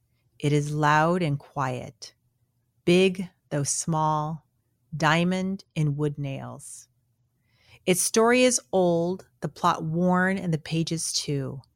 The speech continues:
But we read this book anyway, over and again. Giving is, first and every time, hand to hand, mine to yours, yours to mine. You gave me blue and I gave you yellow.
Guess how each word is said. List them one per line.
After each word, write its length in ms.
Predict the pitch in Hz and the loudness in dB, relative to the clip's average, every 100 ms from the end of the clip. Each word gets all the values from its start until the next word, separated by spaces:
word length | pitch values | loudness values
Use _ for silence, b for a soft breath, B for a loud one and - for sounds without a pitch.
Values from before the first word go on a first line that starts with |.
| _ _ _ _ _ | _ _ _ _ _
But 120 | 185 | 0
we 140 | 190 190 | 2 2
read 300 | 185 226 208 | 4 2 2
this 180 | 185 - | 0 0
book 260 | 170 165 - | -2 -2 0
anyway, 600 | 170 170 135 123 117 117 _ _ _ | 0 0 -2 -6 -8 -14 _ _ _
over 540 | 175 170 147 131 131 139 _ _ | 0 0 0 -4 -6 -10 _ _
and 180 | - 147 | -6 -4
again. 580 | 151 147 135 127 123 143 _ _ _ _ _ _ _ _ _ _ b b b b | -4 -4 -6 -6 -10 -14 _ _ _ _ _ _ _ _ _ _ b b b b
Giving 340 | - 190 233 240 | 0 4 2 2
is, 560 | 170 156 151 147 - _ _ _ | 2 2 2 -2 -8 _ _ _
first 500 | - - 208 208 - | -8 2 4 4 0
and 160 | 170 - - | 0 -2 0
every 320 | 180 180 214 | 2 2 -4
time, 440 | - 165 147 147 | -2 -4 -2 -2
hand 340 | 143 151 147 147 | -4 -4 -4 -4
to 60 | 151 | -6
hand, 520 | 139 135 131 123 - _ _ _ _ | -6 -8 -10 -14 -18 _ _ _ _
mine 360 | 151 147 147 160 | -2 2 2 0
to 120 | - | -4
yours, 680 | 190 143 135 131 135 - - _ _ | -4 -4 -4 -6 -10 -14 -18 _ _
yours 540 | 160 135 135 135 - - - | -2 -2 -2 -6 -10 -16 -12
to 100 | - | -8
mine. 460 | 143 123 120 117 135 _ _ _ _ _ _ _ _ _ _ - | -6 -8 -10 -14 -18 _ _ _ _ _ _ _ _ _ _ -2
You 140 | 185 | 0
gave 240 | 185 214 214 | 4 4 6
me 120 | 233 | 2
blue 460 | 233 185 185 180 190 | 2 2 4 4 0
and 120 | 165 | 0
I 100 | 151 | 0
gave 300 | 151 151 156 | 2 2 0
you 120 | 151 170 | 0 -2
yellow. 520 | 156 131 131 139 | -2 -4 -8 -10